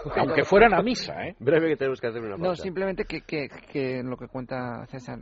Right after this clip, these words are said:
Speaker 3: yo creo que es así, vamos, pero que también la Iglesia no era un cuerpo homogéneo. De hecho, muchos, eh, vamos, un tercio, hemos hablado de
Speaker 1: Sí,
Speaker 3: las
Speaker 1: sí.
Speaker 3: Cortes, eran clérigos,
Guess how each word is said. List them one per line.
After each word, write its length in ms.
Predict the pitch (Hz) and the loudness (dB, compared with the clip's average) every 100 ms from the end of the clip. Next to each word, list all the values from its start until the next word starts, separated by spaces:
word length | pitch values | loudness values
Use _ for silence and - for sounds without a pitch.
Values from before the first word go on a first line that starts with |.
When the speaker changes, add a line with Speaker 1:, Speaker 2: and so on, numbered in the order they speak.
| 113 | -10
Speaker 3:
yo 140 | 123 | -10
creo 160 | 123 113 | -10 -12
que 80 | |
es 80 | 127 | -14
así, 300 | 123 - 139 | -16 -12 -8
vamos, 280 | 135 143 139 | -6 -6 -8
pero 240 | - 131 - - | -4 -4 -6 -12
que 80 | 117 | -6
también 400 | 127 135 147 170 | -4 -4 -4 -2
la 100 | 143 | -4
Iglesia 460 | 127 139 165 160 - - | -4 -6 -6 -8 -8 -12
no 240 | 143 147 | -6 -4
era 360 | 135 123 120 113 - - _ _ - _ _ | -2 -4 -6 -8 -16 -20 _ _ -20 _ _
un 380 | 127 127 123 120 | -8 -6 -6 -6
cuerpo 460 | - 127 - 120 - | -6 -6 -6 -8 -6
homogéneo. 640 | 117 117 113 143 170 139 | -6 -6 -8 -8 -6 -6
De 80 | 110 | -6
hecho, 300 | 107 - 131 - | -8 -8 -8 -8
muchos, 640 | 123 123 - 123 117 - _ | -8 -8 -6 -8 -8 -14 _
eh, 240 | 117 117 120 - - _ - - | -8 -8 -10 -20 -20 _ -18 -10
vamos, 280 | 131 120 | -8 -8
un 120 | 113 127 | -10 -6
tercio, 380 | 135 131 135 | -6 -4 -4
hemos 260 | 120 120 117 | -4 -4 -4
hablado 360 | 123 135 135 123 | -2 2 2 2
de 140 | 120 | 0
Speaker 1:
Sí, 60 | 110 | -2
Speaker 3:
las 100 | 110 | -2
Speaker 1:
sí. 60 | |
Speaker 3:
Cortes, 300 | 190 131 151 | -2 -4 -4
eran 340 | 160 151 127 120 | -6 -4 -4 -4
clérigos, 500 | 147 151 147 117 | 0 2 0 -4